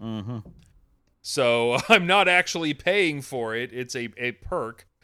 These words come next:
Speaker 2: that, you know, I'm paying for it in other ways
Speaker 1: Right.
Speaker 2: with,
Speaker 1: That's
Speaker 2: uh,
Speaker 1: how, that's how
Speaker 2: <laughs>
Speaker 1: we started with Apple Arcade, and we just kept it because my daughter keeps playing
Speaker 2: Yeah.
Speaker 1: it, so. <laughs>
Speaker 2: Yeah. Um, so because of that, I have, uh,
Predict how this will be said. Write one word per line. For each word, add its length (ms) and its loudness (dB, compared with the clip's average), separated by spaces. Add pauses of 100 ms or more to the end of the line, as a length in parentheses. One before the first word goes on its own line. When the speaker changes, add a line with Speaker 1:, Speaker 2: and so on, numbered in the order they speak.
(140)
Speaker 2:
that, 260 -2
you 60 -4
know, 200 -2
I'm 200 -2
paying 340 -4
for 240 -6
it 60 -8
in 100 -10
other 160 -8
ways 320 -10
Speaker 1:
Right. 220 -4
Speaker 2:
with, 180 -14
Speaker 1:
That's 300 -4
Speaker 2:
uh, 120 2
Speaker 1:
how, 120 -2
that's 200 -2
how 120 2
Speaker 2:
<laughs> 0 -
Speaker 1:
we 160 -4
started 480 -6
with 160 -6
Apple 240 -4
Arcade, 340 -4
and 80 -6
we 80 -8
just 220 -12
kept 260 -10
it 140 -14
because 260 -12
my 120 -8
daughter 260 -8
keeps 240 -14
playing 260 -6
Speaker 2:
Yeah. 160 -8
Speaker 1:
it, 120 -18
so. 180 -10
<laughs> 600 -12
Speaker 2:
Yeah. 440 -6 (200)
Um, 720 -6
so 360 2
because 520 0
of 140 0
that, 340 4
I 200 -2
have, 380 0 (260)
uh, 580 -4